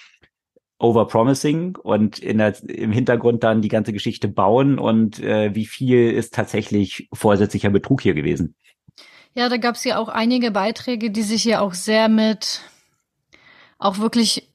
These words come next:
Speaker 2: mit dem Urteil, also nicht, nicht mit dem Schuldspruch, sondern tatsächlich mit,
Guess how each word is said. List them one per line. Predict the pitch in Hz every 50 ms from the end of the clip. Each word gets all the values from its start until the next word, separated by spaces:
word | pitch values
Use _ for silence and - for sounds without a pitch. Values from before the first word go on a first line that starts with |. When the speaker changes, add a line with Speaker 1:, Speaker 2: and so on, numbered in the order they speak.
| _ -
Speaker 2:
mit | 214 208 190 - - -
dem | 214 202 202 185 - _
Urteil, | - 226 233 247 269 269 - - 262 262 254 240
also | - 202 190 208
nicht, | 208 202 - 226
nicht | - - 208 - 190
mit | 208 196
dem | 202 202 -
Schuldspruch, | - - - 254 269 - - - - - 294 285 -
sondern | - 214 202 202 202 190
tatsächlich | - 208 202 - - 202 - - 202 - -
mit, | 202 196 185 - -